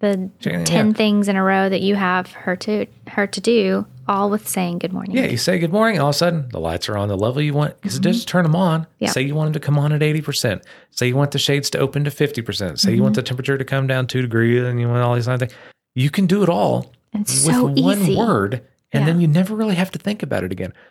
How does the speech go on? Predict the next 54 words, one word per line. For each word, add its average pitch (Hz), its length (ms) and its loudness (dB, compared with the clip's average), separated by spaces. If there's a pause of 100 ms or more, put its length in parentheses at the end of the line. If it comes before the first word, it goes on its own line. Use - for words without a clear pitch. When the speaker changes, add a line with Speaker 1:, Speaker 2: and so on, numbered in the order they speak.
Speaker 2:
Something 190 320 -2
that 147 100 -2
people 151 160 -2
don't 135 160 -2
think 160 140 0
about 123 100 2
is, 107 60 0
like, 110 160 -2 (360)
say - 160 0
you 208 80 2
have 165 160 0
folks - 240 -4
coming 90 220 -6
over, 117 360 -10
Speaker 1:
Mm-hmm. 196 340 0
Speaker 2:
and 120 80 0
you're 117 100 2
like, 101 300 -2
"Oh, 143 200 2
you 117 160 0
know 117 80 2
what? 120 180 0
I'm 117 120 0
gonna 131 100 0
get 135 160 -4
the 139 80 -4
lights 98 300 -6
set 92 260 -6
just - 300 -6
right." - 200 -10
Speaker 1:
Mm-hmm. 214 340 2 (300)
Speaker 2:
And 113 80 -4
let's 143 120 0
say 175 120 0
you 165 80 2
spend 131 260 -2
the 127 60 0
time 123 280 0
and 110 120 0
you 113 80 0
do 123 280 0
get 107 200 -2
them 87 100 -14
set - 240 -6
just - 220 -4
right. 85 180 -4 (400)
If - 80 -20
you 175 60 0
save 123 320 2
that 160 160 2
as 123 120 0
a 92 60 -6
scene, 139 680 -2
Speaker 1:
Yeah. 269 480 0